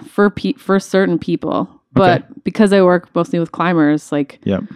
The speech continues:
Speaker 1: and unless they're trying to lose weight, then we go that route. But, um,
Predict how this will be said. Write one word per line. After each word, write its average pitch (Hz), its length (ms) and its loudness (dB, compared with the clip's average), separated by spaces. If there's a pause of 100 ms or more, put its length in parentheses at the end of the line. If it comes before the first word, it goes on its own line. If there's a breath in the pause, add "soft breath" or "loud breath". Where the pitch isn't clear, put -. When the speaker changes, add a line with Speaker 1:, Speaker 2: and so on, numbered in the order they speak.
(260 loud breath)
Speaker 1:
and 208 120 6
unless 202 320 4
they're 202 140 2
trying 185 240 -2
to 175 80 -2
lose 170 320 0
weight, 160 420 2 (440)
then 156 500 4 (200)
we 165 140 -4
go 147 160 -2
that 147 220 -4
route. - 300 -6
But, - 240 -2 (680 soft breath)
um, - 360 -6